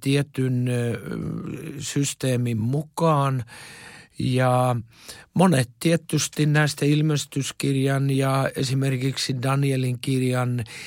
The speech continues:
ilmoituksista, ne ovat olleet, eh, jollakin tavalla niin kuin suljettuja. Danieliahan käskettiin lukitsemaan, eh, hänen näkemänsä näyt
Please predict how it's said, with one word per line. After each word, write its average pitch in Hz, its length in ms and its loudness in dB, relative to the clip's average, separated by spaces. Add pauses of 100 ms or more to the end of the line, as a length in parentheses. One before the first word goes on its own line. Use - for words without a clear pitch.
(260)
ilmoituksista, 131 1700 0 (640)
ne 139 100 4
ovat 127 340 2
olleet, 139 580 2 (220)
eh, - 880 -2
jollakin 147 520 2
tavalla 131 520 -2
niin 131 260 -2
kuin 131 220 -2
suljettuja. 123 1080 0
Danieliahan 123 880 2
käskettiin 131 880 0
lukitsemaan, 127 1300 0 (640)
eh, 127 220 0 (160)
hänen 135 500 2
näkemänsä 127 800 0
näyt 131 800 0